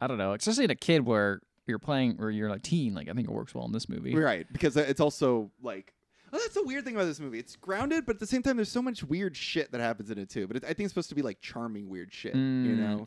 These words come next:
Speaker 1: yeah.
Speaker 2: Like, isn't it goofy that this shit, that
Speaker 1: Isn't this crazy that that happened? That, that would just be something that would happen back in the day.
Speaker 2: Sure, that's true,
Speaker 1: Uh,
Speaker 2: too.
Speaker 1: you know, it's kinda like when you talk to your parents or, like, grandparents
Speaker 2: I
Speaker 1: and
Speaker 2: walked s-,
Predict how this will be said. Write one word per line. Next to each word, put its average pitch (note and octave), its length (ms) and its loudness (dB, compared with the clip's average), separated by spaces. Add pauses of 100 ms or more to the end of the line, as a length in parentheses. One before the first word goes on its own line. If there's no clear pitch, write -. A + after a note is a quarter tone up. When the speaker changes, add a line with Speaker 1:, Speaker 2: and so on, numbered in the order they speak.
(120)
Speaker 1:
yeah. D#3 680 6
Speaker 2:
Like, B2+ 160 -2
isn't G#3+ 200 0
it G#3 100 0
goofy G3 460 8
that F3+ 180 0
this F#3 220 4
shit, G3 260 2
that F3+ 60 4
Speaker 1:
Isn't G#3+ 120 6
this F4+ 100 2
crazy A3 300 8
that G#3+ 100 4
that D3+ 120 6
happened? E3 540 6
That, C#3+ 260 2
that D3 160 4
would G#3 120 -2
just D#3 180 -2
be C3 80 -2
something C3+ 240 0
that A#2 120 4
would G#2 120 0
happen G3 280 -2
back A2 200 -2
in - 60 -14
the - 60 -8
day. C#3 320 0
Speaker 2:
Sure, A#2 360 6
that's A2 220 2
true, G#2+ 220 0
Speaker 1:
Uh, - 60 -4
Speaker 2:
too. F#2+ 380 0
Speaker 1:
you D#3+ 100 2
know, D#3+ 240 4
it's D#3 140 0
kinda A#3+ 160 6
like A3 80 6
when F#3 80 4
you D#3 60 0
talk E3+ 240 4
to E3 120 2
your C#3 280 2
parents C3 540 2
or, G2+ 500 0
like, G#2 140 -6
grandparents A#2 480 2
Speaker 2:
I D#3+ 100 10
Speaker 1:
and E3+ 80 10
Speaker 2:
walked D#3+ 320 6
s-, - 200 -14